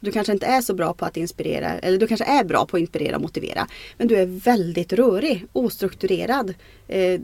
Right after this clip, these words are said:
det blir en stor f-, frustration och stress hos medarbetarna. Och det märker ju inte du i den medarbetarundersökningen, därför att där kan ju medar-, eller chefen få högt på mycket.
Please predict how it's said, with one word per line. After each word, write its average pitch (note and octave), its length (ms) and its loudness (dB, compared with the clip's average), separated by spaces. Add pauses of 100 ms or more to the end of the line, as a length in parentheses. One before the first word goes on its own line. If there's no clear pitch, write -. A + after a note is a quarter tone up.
(100)
det A#3 100 2
blir A#3 180 4
en G#3+ 200 0
stor C#4 440 0 (100)
f-, F#3+ 540 -2
frustration F#3+ 640 2
och E3 60 -2
stress - 280 -6
hos E3 140 -6
medarbetarna. - 720 -4 (280)
Och - 80 -12
det A#3 80 8
märker B3 440 4
ju D#4+ 40 4
inte A3+ 120 4
du F3+ 160 4
i - 20 6
den E3 180 2
medarbetarundersökningen, D#3+ 1300 0
därför F#3+ 200 -2
att - 180 -6
där G3+ 80 0
kan D4 140 0
ju C#4 80 0
medar-, G3+ 340 0
eller F#3+ 300 0
chefen F3+ 320 -2
få F3+ 240 0
högt - 420 -2 (420)
på A#3 60 2
mycket. - 360 0